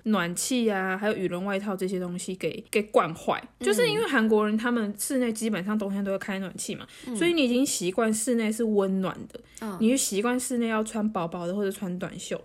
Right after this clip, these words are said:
Speaker 2: 嗯。
Speaker 1: 可是台湾可能不见得，台湾还是会有人家里开暖气，
Speaker 2: 嗯。
Speaker 1: 但是不是所有人家里都这样。然后而且台湾只要到一个比较凉一点的地方，都会觉得“好凉啊，好舒服哦”什么之类的。
Speaker 2: 嗯。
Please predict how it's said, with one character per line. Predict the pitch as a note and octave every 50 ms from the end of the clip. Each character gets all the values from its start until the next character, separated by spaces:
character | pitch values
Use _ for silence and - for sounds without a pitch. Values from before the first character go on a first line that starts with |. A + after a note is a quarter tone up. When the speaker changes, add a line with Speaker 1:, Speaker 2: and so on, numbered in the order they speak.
| - - -
Speaker 2:
嗯。 | G#3+ F#3+ - - _ _ -
Speaker 1:
可 | - C4
是 | F#4
台 | F#4 D4+ C4 G#3 G#3
湾 | G#3+ A3+ A#3
可 | A#3 A#3 G3
能 | F3+ F3 E3+
不 | - F#3
见 | - D#4 C#4+ A#3 G3
得， | F3+ E3 E3+ - - _ _ _ _
台 | - C#4+ D4+
湾 | F#4 F#4+
还 | F4+ D4
是 | D4 D4
会 | D4 E4+
有 | C4 G3
人 | F3 E3+ F3
家 | G3+ F#3+
里 | F#3+ E3
开 | - - F#3
暖 | F3+ D#3+ -
气， | - - - - - - _ -
Speaker 2:
嗯。 | G#3+ G3+ F3 D3+ - - -
Speaker 1:
但 | D4
是 | D#4 E4
不 | E4 G#3+ G3
是 | G#3 C#4 C#4+
所 | - - G3+
有 | F3+ E3+
人 | E3 E3
家 | D#3+ E3+ D#3
里 | D#3
都 | D#3 - E3
这 | D#3+ - -
样。 | - - G#3
然 | F#3
后 | F#3+ A#3 C4 A#3+
而 | - A3+
且 | B3 A3
台 | G#3 A3 G3+ F3+
湾 | F#3+ G3 G3+
只 | - - F3
要 | F#3
到 | F#3+ - A3 G3+ F#3
一 |
个 | F#3+ F3 E3+
比 | - -
较 | F#3 G#3+ G#3+
凉 | G#3 G3+ F#3+ F3+ E3+ F3+ G#3+
一 | G#3+
点 | F3 E3
的 | F#3
地 | F#3
方， | F#3+ G3
都 | A3 A#3
会 |
觉 | A3+ - G3+
得 | - - - - - - _ _ _ _
“好 | _ - - D#4+
凉 | D4+ D#4 D4+ D#4
啊， | E4+ F4+ F4
好 | D#4 C#4+
舒 | A#3+ - - D#4+ E4+
服 | F4 - - G3+ G#3
哦” | G#3+ A3 G#3+ G#3+
什 | G#3+ G3
么 | F3 F3
之 | F3+ -
类 | - - F#3+ E3
的。 | - E3+
Speaker 2:
嗯。 | E3 D#3+ E3+ G3